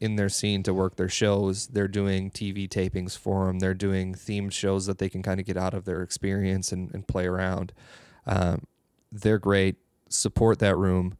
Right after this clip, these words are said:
Uh, they need all the love and support they can get. It's a blast. Um, they're for four shows, assuming that our lates don't get canceled. Um, hosting for John Huck. He's super funny. Give him a look.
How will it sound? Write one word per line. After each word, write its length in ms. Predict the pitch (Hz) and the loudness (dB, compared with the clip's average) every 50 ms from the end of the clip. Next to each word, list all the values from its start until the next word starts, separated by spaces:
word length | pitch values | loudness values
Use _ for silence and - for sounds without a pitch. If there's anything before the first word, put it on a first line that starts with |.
| _ _ _ _ _ - - _ _ - | _ _ _ _ _ -20 -20 _ _ -2
Uh, 200 | - 95 92 92 | 2 2 4 4
they 100 | 98 98 | 4 4
need 160 | 104 101 101 | 4 6 6
all 120 | 98 98 | 6 6
the 100 | 98 95 | 6 4
love 180 | 98 98 95 95 | 4 4 4 4
and 100 | 95 92 | 2 2
support 300 | - 90 - 104 98 92 | 0 2 2 4 4 4
they 100 | 98 92 | 2 0
can 120 | - 92 92 | 0 -2 0
get. 300 | - 101 95 95 - - | 2 2 4 4 2 0
It's 160 | 95 - - | -2 -2 -4
a 40 | 90 | 0
blast. 640 | 92 - 92 95 95 95 95 95 98 - - - - - | 2 4 4 6 6 6 6 4 2 2 -2 -6 -6 -4
Um, 360 | 104 101 95 92 92 92 92 98 | 0 0 2 2 2 2 2 4
they're 120 | 101 98 | 4 2
for 160 | - - 104 95 | 2 2 0 0
four 280 | - - 107 107 104 104 | 2 4 6 6 6 6
shows, 520 | - 110 107 104 104 104 104 101 - - - | 6 4 6 6 6 6 4 4 2 -2 -2
assuming 560 | 107 101 - - - 101 98 101 98 98 101 | -2 -2 0 0 0 2 2 2 2 2 2
that 200 | 98 98 92 - | 2 2 2 2
our 140 | 101 101 98 | 2 2 2
lates 280 | 95 95 95 95 - - | 4 2 2 0 0 0
don't 120 | 101 95 92 | 0 0 0
get 120 | 92 - | -2 -4
canceled. 580 | - - 95 92 87 87 - 92 85 95 92 - - | -2 0 0 0 0 0 0 0 0 0 -2 -4 -2
Um, 420 | 104 101 95 92 90 90 87 87 - _ _ _ _ _ _ _ - _ _ - - - | 0 2 2 2 2 2 0 -2 -6 _ _ _ _ _ _ _ -20 _ _ -20 -4 2
hosting 260 | - 123 110 - 117 | 6 6 6 6 4
for 120 | 107 - 113 | 2 2 2
John 280 | 104 110 101 98 98 | 2 4 4 4 4
Huck. 300 | 98 107 104 98 101 - | 4 4 4 4 2 0
He's 260 | - - - 113 104 101 | -4 -6 -4 -4 -2 0
super 300 | - - 113 104 101 101 | 0 2 2 4 2 2
funny. 320 | - - 110 104 101 101 | 4 4 4 4 4 2
Give 180 | 98 101 95 101 | 2 2 2 2
him 160 | 110 101 101 | 2 2 2
a 80 | 98 | 4
look. 300 | 95 98 95 95 - - | 4 4 4 2 0 -4